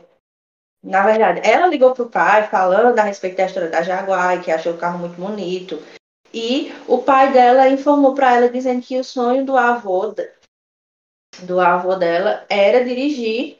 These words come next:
um carro como esse, um Jaguar. Então, foi passando, a vida dela foi passando, muitas coisas foram rolando, acontecendo, algumas coisas deram certo, outras não. E aí, depois de alguns anos,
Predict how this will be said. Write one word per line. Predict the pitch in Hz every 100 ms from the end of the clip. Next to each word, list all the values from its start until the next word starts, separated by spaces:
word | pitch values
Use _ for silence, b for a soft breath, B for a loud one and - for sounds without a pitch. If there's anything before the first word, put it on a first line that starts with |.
| -
um | 247
carro | 247 214 214
como | 240 359
esse, | 302 208 208
um |
Jaguar. | 208 220 247 175 160 - _ _ _ _ _ _
Então, | - 202 208 226 226 277 339 - - _
foi | - 220
passando, | 208 220 220 247 240 285 294 285 - _ _ _ _ _ _ _ _ _ _
a | 180 185
vida | 202 196
dela | 185 190
foi | 202 -
passando, | 202 202 247 262
muitas | 240 208 202
coisas | - 185 190
foram | 185 190 190
rolando, | 208 220 233 233
acontecendo, | 202 180 185 180 202 208
algumas | 202 196 190 190
coisas | 185 180 180
deram | 165 175
certo, | - 165 165
outras | 165 226 240
não. | 240 214 208 262 - b _ _ _ -
E | 240 277
aí, | 294 277 285
depois | 294 302 285 285
de |
alguns | 262 262 294 403 294
anos, | 247 247 277 294 -